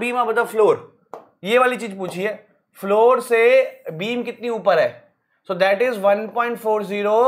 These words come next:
plus three point six seven। आरएल नहीं पूछा उसका,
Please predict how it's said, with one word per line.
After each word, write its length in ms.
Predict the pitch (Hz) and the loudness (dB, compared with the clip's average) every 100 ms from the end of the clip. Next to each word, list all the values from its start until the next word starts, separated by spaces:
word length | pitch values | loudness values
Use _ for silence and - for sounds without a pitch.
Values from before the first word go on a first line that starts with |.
| 277 277 - _ _ - | 2 -4 -20 _ _ 0
plus 240 | 220 262 | 0 0
three 180 | 240 247 240 | -4 -6 -4
point 160 | 247 | -4
six 180 | 214 226 | -4 0
seven। 220 | 226 196 - | 0 0 0
आरएल 340 | 175 196 233 | 0 0 0
नहीं 140 | 247 269 | -2 -4
पूछा 220 | 269 262 | -2 0
उसका, 280 | 240 - | -2 -2